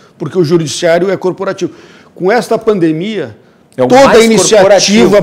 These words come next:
Speaker 1: privada foi privada de recursos. Teve gente que perdeu emprego, teve gente que teve redução de salário, teve gente que,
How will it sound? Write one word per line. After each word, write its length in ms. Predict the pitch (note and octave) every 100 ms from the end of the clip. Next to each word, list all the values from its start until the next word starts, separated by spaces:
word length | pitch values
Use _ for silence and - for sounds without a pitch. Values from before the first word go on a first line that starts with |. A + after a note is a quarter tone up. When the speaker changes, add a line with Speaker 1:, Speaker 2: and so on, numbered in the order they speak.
| -
Speaker 1:
privada 880 | F#3 E3 A2 D#3+ F3 F#3 F#3+ G#3 - _ _
foi 380 | - - G#3+
privada 640 | A3 - F#3 C3 F3 F#3 F3+
de 100 | D#3
recursos. 680 | F3+ - D3 G#2+ - - - _ _ _
Teve 240 | G#3+ F3+ D#3+
gente 280 | E3+ F3
que 80 | -
perdeu 280 | - D3 C#3
emprego, 540 | A#2+ C3+ D#3 E3+ E3+ E3+ - _
teve 240 | G#3 F3
gente 240 | D3+ F3 E3+
que 60 |
teve 220 | - F3 D3+
redução 320 | C#3 - D3+
de 80 | -
salário, 440 | C3 C3 D3+ E3
teve 200 | F3 D#3+
gente 240 | D3+ F#3+
que, 220 | - F#3+